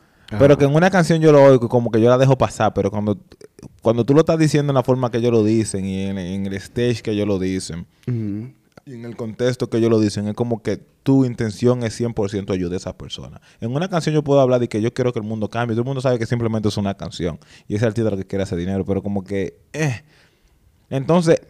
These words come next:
Speaker 2: el problema es que dice que esa persona pudo levantar a esa.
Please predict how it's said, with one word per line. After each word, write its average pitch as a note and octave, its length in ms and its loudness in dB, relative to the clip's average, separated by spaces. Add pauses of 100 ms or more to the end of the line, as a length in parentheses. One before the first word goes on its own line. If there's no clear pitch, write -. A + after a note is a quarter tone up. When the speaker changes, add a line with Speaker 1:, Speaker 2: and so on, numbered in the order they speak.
Speaker 2:
el C#3+ 140 2
problema D3+ 280 4
es - 40 0
que E3 60 4
dice D#3 160 2
que - 200 -6
esa C3+ 240 2
persona C3 380 2
pudo C#3 300 4
levantar G#2+ 440 2
a D#2+ 160 -6
esa. - 320 -16